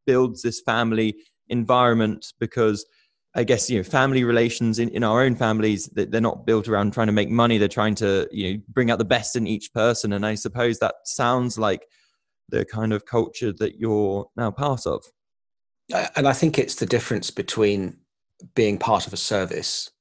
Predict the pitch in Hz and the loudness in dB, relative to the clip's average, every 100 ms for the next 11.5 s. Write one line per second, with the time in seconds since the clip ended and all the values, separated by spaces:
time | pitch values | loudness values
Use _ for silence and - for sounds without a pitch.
0 | _ _ _ _ _ 117 95 95 - 92 | _ _ _ _ _ -2 -2 -6 -4 -2
1 | 87 101 90 92 92 - 92 - - - | -2 -2 -2 -2 -4 -2 -2 -2 -6 -6
2 | - - 113 113 110 110 104 98 92 87 | -8 -12 -8 -4 -4 -4 -4 -6 -8 -12
3 | 82 _ _ _ _ 139 170 160 165 151 | -16 _ _ _ _ -6 -6 -4 -4 -4
4 | 147 135 131 120 135 117 90 - - 139 | -4 0 0 0 -2 -4 -6 -8 -2 2
5 | 127 95 98 - - - _ - - - | 2 0 -4 -6 -10 -12 _ -4 -4 -4
6 | 110 - 120 120 92 71 - - - _ | -10 -2 0 2 0 -6 -10 -16 -18 _
7 | _ _ _ - 123 123 123 110 107 110 | _ _ _ -6 0 0 0 -2 -2 -4
8 | 95 92 69 85 _ _ _ _ _ _ | -4 -6 -8 -12 _ _ _ _ _ _
9 | - 123 120 120 120 113 - - _ _ | 0 2 2 2 4 2 -2 -10 _ _
10 | 123 107 104 - 120 - 117 - 123 117 | -2 0 0 0 -2 -2 -2 0 0 2
11 | 127 139 135 131 - | 2 2 2 0 0